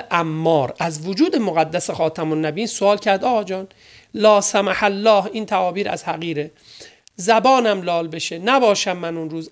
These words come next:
اما اگر زبانم لال روزی رسید که شما نبودی، ما چه کنیم؟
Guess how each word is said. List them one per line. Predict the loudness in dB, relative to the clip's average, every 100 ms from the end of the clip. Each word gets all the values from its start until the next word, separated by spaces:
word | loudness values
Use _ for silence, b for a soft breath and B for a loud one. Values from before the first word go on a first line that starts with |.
| -4
اما | -2 -2 -2
اگر | -6 -8
زبانم | -10 -8 -4 -2 -2 -2 -2 -6 -6
لال | -2 -2 -4
روزی | 0 4 4 4 0 -4
رسید | -2 -2 -4 -6
که | -2
شما | 0 4 4 4 2
نبودی، | 0 -4 -2 0
ما | 0
چه | 0 -4
کنیم؟ | -4 -10 -10 -14